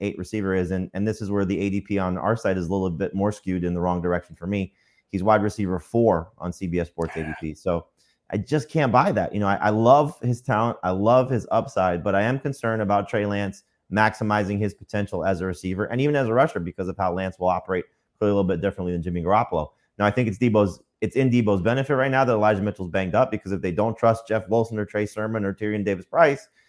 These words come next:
Speaker 1: we may see him back in that role a little bit more than maybe even he wants to do. But I think a lot of people got back excited about Deebo Samuel to the high end, to the ceiling,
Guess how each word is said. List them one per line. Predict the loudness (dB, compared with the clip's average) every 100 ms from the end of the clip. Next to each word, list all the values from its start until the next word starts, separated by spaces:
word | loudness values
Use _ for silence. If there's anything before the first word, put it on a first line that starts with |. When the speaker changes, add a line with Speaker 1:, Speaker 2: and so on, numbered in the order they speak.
| _
Speaker 1:
we | -2
may | 2 2
see | 2 0
him | 4
back | 4 2
in | 0
that | -2 0
role | 0 2
a |
little | 0
bit | -2 -4
more | -2 -2 -2 -8 _ _
than | -2
maybe | 0 2
even | 0
he | 0 0
wants | 2 -2
to | -4
do. | -8 -4
But | -2 -4 _ _ _ -4
I |
think | -2 2
a | 4
lot | 4
of | 4
people | 0 2
got | 4 4
back | 6 4 2
excited | -2 0 0 0
about | 2 4 2 0
Deebo | 0 0 0
Samuel | -2 0 0 0
to | -2
the | -2 -2
high | 2 2
end, | 2 -2 -4
to | -6
the |
ceiling, | -4 -2 0 0 -4